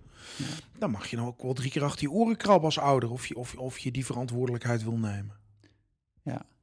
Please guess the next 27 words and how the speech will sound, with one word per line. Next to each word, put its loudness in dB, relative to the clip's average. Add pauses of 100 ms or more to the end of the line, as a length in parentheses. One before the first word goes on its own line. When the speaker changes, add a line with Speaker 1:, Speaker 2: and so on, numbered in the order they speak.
(800)
Speaker 1:
Ja, -2 (180)
en, -4
ehm, -6
en -8
kun 0
jij 4
zeggen, 4
hè, 6
misschien 0
ook -2
wel 4
niet -2
alleen 0
specifiek -8
voor -8
dit -6
geval, 2
maar 2
wat, -4 (120)
wat, -6 (640)
wat -4
er -4
dan -4
echt -6
als, -6
als -6
soort, -8